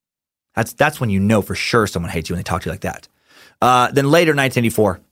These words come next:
real trouble starts brewing for, for Bud Fat Fuck Dwyer. Dickie Grundle will soon be the least of his problems. Uh, Dwyer runs for re-election in nineteen eighty-four. He's up against a Democrat named Al Benedict, and the campaign gets ugly.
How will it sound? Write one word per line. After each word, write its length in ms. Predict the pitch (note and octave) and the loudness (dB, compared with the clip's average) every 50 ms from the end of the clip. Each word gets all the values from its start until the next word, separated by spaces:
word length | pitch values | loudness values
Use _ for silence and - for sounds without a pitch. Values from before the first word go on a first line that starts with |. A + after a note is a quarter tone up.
| _ _ _ _ _ _ _ _ _ _ _ - - | _ _ _ _ _ _ _ _ _ _ _ -8 -2
real 220 | A2 C#3 E3+ F#3 | 2 4 4 4
trouble 280 | - - F#3 E3+ - D#3 | 4 4 2 2 2 2
starts 240 | - D#3+ C#3+ - - | 2 2 0 2 2
brewing 280 | B2 C#3 C3+ C3 B2+ | 4 4 4 4 2
for, 200 | B2+ - A#2 A2+ | 2 0 0 0
for 160 | - - A#2+ A2 | 0 0 -2 -2
Bud 420 | G2+ B2 B2+ B2 A#2+ A#2 G#2 - _ _ _ | 0 2 2 2 2 0 -2 -10 _ _ _
Fat 260 | _ - C3 A2 - | _ -2 -2 0 0
Fuck 140 | B2 G#2+ - | -2 -2 0
Dwyer. 320 | A2+ G2 E2+ F#2+ G2+ - _ _ _ - - _ _ - G2+ | 0 -2 -2 -2 -6 -12 _ _ _ -20 -20 _ _ -4 2
Dickie 320 | D#3+ F3+ F#3 - G#3+ G3 | 4 4 4 4 2 2
Grundle 480 | D3+ F3 F#3 F3+ E3 C3+ A#2+ - - - _ _ _ _ _ _ _ _ _ - | 2 4 2 4 4 2 0 -2 -4 -12 _ _ _ _ _ _ _ _ _ 0
will 80 | C3+ C3 | 0 0
soon 320 | - - - F3 F3 E3+ | 2 4 2 2 4 4
be 80 | E3 E3+ | 4 4
the 100 | D3+ D3 | 4 4
least 360 | C#3 D3 D#3 D#3+ D3+ - - | 2 4 4 2 2 2 0
of 40 | C3+ | -2
his 120 | C3 A#2+ | -2 -2
problems. 680 | - - C3+ A2+ G2 F2 E2+ - - - - - - _ _ _ _ _ _ _ _ _ _ _ _ _ - | 0 0 0 0 0 -2 -6 -10 -12 -16 -20 -20 -20 _ _ _ _ _ _ _ _ _ _ _ _ _ -4
Uh, 220 | F#2 G2+ G2+ G#2 | -2 0 0 0
Dwyer 380 | G2 G#2 B2+ D#3+ F3 F#3 F#3 E3+ | 0 2 2 4 4 4 4 4
runs 280 | E3 E3+ F3 F3 - | 4 2 2 0 0
for 80 | - C3+ | -2 0
re-election 440 | C3+ D#3+ E3 D#3 D#3+ D#3 D3+ - C#3+ | 2 2 4 4 2 2 2 0 0
in 40 | C3+ | 0
nineteen 280 | C#3 C#3+ C#3 - C#3 | 0 0 0 0 0
eighty-four. 300 | C#3 B2+ - C#3+ C#3+ C#3+ | 0 0 0 2 2 2
He's 120 | B2 A2 D3 | 2 2 2
up 120 | C#3+ - | 0 0
against 220 | B2+ C#3 C3+ B2 | 0 -2 -2 -2
a 40 | - | 0
Democrat 420 | G2+ B2 C3 C3 B2 C#3 C3 G#2+ A2+ | 0 0 0 0 0 0 0 0 0
named 200 | A2 G#2 G2 - - | -2 -2 -2 -2 -2
Al 320 | G2+ B2 B2+ B2+ C3 B2+ | 0 2 2 2 2 0
Benedict, 680 | - A2+ G2+ C3 B2 A#2+ G#2 B2 D3 - - - - - _ | -4 -2 0 0 2 2 2 0 0 -2 -4 -18 -20 -14 _
and 100 | - G2+ | -4 -4
the 60 | G#2 G#2 | -4 -2
campaign 480 | - C3+ B2+ A#2 - C3+ B2 B2 A#2+ | 0 0 0 2 2 2 2 2 2
gets 220 | G#2+ A#2 G2+ - - | 0 -2 -2 -4 -4
ugly. 460 | - G#2+ A2+ A#2 G#2+ G2+ F#2+ D2+ - | 0 0 0 2 0 -2 -6 -6 -8